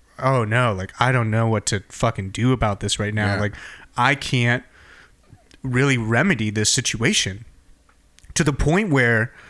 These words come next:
Speaker 1: uh, I was hanging out with somebody at the time, just, like, uh, an out-, outdoor walk through the neighborhood. Uh, and she's texting me, and it sort of derailed our conversation. And I'm like, "I'm sorry. Like, I got this drama going on. I gotta, I gotta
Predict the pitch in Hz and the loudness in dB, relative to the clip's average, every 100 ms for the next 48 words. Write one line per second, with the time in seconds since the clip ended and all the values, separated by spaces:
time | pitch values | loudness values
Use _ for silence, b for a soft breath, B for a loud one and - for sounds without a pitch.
0 | B B B B 147 123 113 110 107 - | B B B B 0 2 2 2 -2 -8
1 | _ - 139 - 170 160 139 147 127 139 | _ -2 0 2 2 4 2 2 2 2
2 | 123 120 117 135 127 - 131 123 113 113 | 2 2 0 0 -4 -2 0 2 0 0
3 | 123 110 - - 131 - 139 127 - 131 | 0 -2 -8 -6 -6 -6 -4 -2 0 0
4 | 127 135 127 139 - - 151 127 131 131 | -2 0 -2 -2 -12 -6 -2 0 0 0
5 | 113 120 117 110 - - 127 110 117 127 | 0 2 2 0 -4 -2 -2 0 0 0
6 | 113 117 107 117 B B B B B B | 0 0 0 -4 B B B B B B
7 | B B B B B B B - 135 120 | B B B B B B B -2 0 2
8 | 117 - 147 160 143 - 147 139 135 131 | 0 0 2 2 0 2 2 4 4 2
9 | 139 131 - - 151 139 120 139 123 123 | 2 2 2 2 2 2 0 2 4 4
10 | 131 123 135 139 127 113 113 113 - 120 | 2 2 2 4 2 2 2 0 2 2
11 | 113 113 127 120 - 107 101 101 107 107 | 2 0 0 0 2 2 2 0 0 0
12 | 107 110 - 113 113 110 107 107 104 104 | 0 0 0 2 2 2 2 2 0 0
13 | 104 107 127 117 110 107 | 0 -2 -2 0 2 2